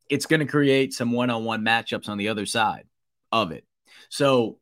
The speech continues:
look, the thing is, as the season goes on and we start to figure out, okay, who are the stars in this team? And we had an idea going into the season that was gonna be Spencer Rattler, no question about it.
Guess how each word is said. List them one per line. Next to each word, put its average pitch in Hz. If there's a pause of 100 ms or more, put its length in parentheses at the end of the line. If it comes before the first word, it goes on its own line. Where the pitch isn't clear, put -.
(120)
look, - (460)
the 131
thing 170
is, 165
as 120
the 110
season 151
goes 110
on 107 (320)
and 107
we 110
start 135
to 120
figure 120
out, 117
okay, 104 (1600)
who 127
are 117
the 101
stars 113
in 101
this 104
team? 98
And 104
we 98
had 110
an 101
idea 98
going 92
into 120
the 95
season 95
that 92
was 87
gonna 90
be 98
Spencer 90
Rattler, 87
no 90
question 98
about 101
it. 98